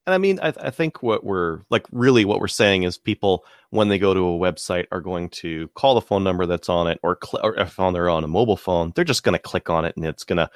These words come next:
put the d-, the phone number in their dialer, and they're just gonna hit the, hit the button anyways, right?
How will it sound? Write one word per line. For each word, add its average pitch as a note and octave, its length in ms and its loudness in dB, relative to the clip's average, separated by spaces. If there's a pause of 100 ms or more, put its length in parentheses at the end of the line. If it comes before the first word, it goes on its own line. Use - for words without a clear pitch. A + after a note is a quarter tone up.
(340)
put - 200 -4
the F2+ 80 -4
d-, - 260 -4
the F2 120 0
phone F2 300 -2
number D#2+ 320 -4
in D#2+ 160 -2
their D#2 160 -2
dialer, D2+ 560 0
and D2+ 100 -4
they're D2+ 120 -4
just - 240 -8
gonna D#2 200 -2 (220)
hit - 220 -6
the, C#2+ 240 -2
hit E2 140 -8
the - 60 -20
button D#2+ 280 -6
anyways, C#2+ 440 -18
right? C#2+ 220 -8